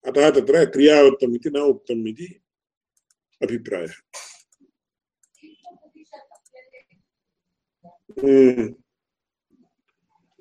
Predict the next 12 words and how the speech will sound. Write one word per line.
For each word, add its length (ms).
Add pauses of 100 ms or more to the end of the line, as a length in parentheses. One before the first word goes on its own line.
(720)
तदुपरि 720
<clears throat> 40 (760)
लक्षणम् 560
इति 140
शब्दस्य 460
नूतनतया 600
अत्र 220
आगतत्वात् 640
एतैरेव 580
अत्र 200
लक्षणस्वरूपविचारादयः 1400
उच्यन्ते। 520